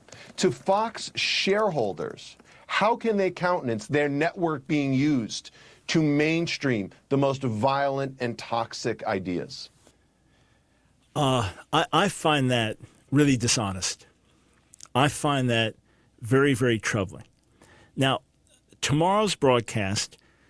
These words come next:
Speaker 2: I'm clearing time and space so that we can talk together on the Line of Fire. Get your live calls about the trial in Minnesota of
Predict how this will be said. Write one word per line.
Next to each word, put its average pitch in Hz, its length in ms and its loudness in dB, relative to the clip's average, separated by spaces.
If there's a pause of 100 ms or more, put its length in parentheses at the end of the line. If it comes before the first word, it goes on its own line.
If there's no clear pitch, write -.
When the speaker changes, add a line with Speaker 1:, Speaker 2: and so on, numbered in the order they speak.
(160)
Speaker 2:
I'm 110 80 -4
clearing 175 360 2
time 123 520 0
and 117 120 0
space - 540 0
so 127 220 -2
that 120 180 2 (180)
we 170 220 2
can 139 640 -2
talk 113 580 0 (300)
together 127 640 0 (460)
on 123 140 4
the 131 60 2
Line 135 200 2
of 139 80 0
Fire. 95 420 -4 (200)
Get 131 160 2
your 135 140 2
live 127 340 2
calls 98 460 -4 (640)
about 123 500 0
the 123 580 0 (140)
trial 147 300 0
in 147 80 4
Minnesota 120 640 2 (720)
of 104 340 -2